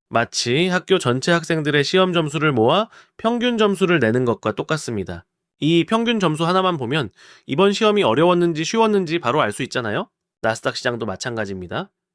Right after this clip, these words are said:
이 최첨단 편집샵의 전체 분위기를 보여주는 성적표가 바로 나스닥 종합지수입니다.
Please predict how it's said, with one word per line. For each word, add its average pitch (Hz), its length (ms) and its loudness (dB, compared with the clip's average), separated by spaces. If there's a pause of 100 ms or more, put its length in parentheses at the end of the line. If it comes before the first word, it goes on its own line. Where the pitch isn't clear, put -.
(140)
이 165 320 0 (160)
최첨단 220 560 0
편집샵의 208 680 0 (260)
전체 165 340 0
분위기를 170 420 2
보여주는 143 460 2
성적표가 175 720 0 (280)
바로 175 320 2 (240)
나스닥 123 480 0
종합지수입니다. 113 840 -4